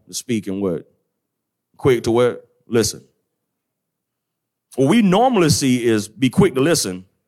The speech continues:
I mean, be quick to speak and slow to listen. He listened to his daughters.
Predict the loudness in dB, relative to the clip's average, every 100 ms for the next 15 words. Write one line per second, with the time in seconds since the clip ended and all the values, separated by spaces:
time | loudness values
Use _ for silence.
0 | _ _ _ _ _ _ _ -14 -4 -2
1 | -2 -2 0 0 0 -4 -4 -4 -4 -6
2 | -18 _ _ _ _ _ _ _ -4 -2
3 | 0 2 2 2 -2 -10 _ _ _ _
4 | _ _ _ _ _ _ _ _ _ _
5 | _ _ _ _ _ _ _ _ -2 0
6 | 0 0 -2 -2 0 0 2 0 0 -6
7 | -12 -18 -18